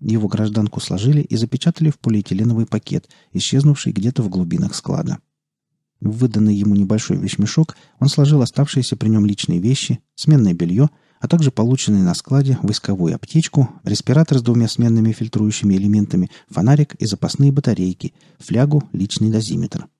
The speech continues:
Ремень с кобурой и ножом Рик сразу одел на себя. Свой мобильный он положил с правой стороны в нагрудный карман. Помещение склада сменилось на помещение класса учебного центра,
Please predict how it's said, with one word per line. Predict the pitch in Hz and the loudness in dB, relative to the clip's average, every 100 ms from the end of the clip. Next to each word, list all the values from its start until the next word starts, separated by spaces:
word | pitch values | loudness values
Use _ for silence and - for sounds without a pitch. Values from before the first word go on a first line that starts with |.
| _ _ _ _ - | _ _ _ _ -14
Ремень | - 117 135 | -2 2 2
с | - | 2
кобурой | - 101 113 110 | -4 -2 0 0
и | 98 | 0
ножом | 92 110 156 156 | -2 4 4 4
Рик | 135 - | 0 -2
сразу | - 110 113 | -2 -2 0
одел | - 90 90 | -4 -2 -2
на | 101 | -2
себя. | - 104 - - _ _ _ _ _ _ | -2 -4 -4 -8 _ _ _ _ _ _
Свой | - 147 143 | -4 2 4
мобильный | 123 131 147 110 | 4 4 4 4
он | 98 | 0
положил | 98 104 101 | 0 0 -2
с | - | -4
правой | - 120 | 0 0
стороны | 113 - 92 104 123 | 0 -2 0 0 0
в | |
нагрудный | 92 95 - 87 | -2 -2 -2 -4
карман. | 87 90 76 - - _ _ _ _ _ _ _ _ _ _ _ _ _ _ _ _ - | -4 -4 -4 -6 -14 _ _ _ _ _ _ _ _ _ _ _ _ _ _ _ _ -4
Помещение | 113 135 180 175 | 0 2 6 6
склада | - 165 170 139 | 4 2 2 2
сменилось | - 123 147 135 | 2 4 6 4
на | 110 | 0
помещение | - 107 - 135 120 | 0 0 4 2 2
класса | - 107 - 113 | 0 -2 0 0
учебного | 104 - - 95 | 0 -2 0 0
центра, | - - - - - | 0 -4 -4 -6 -10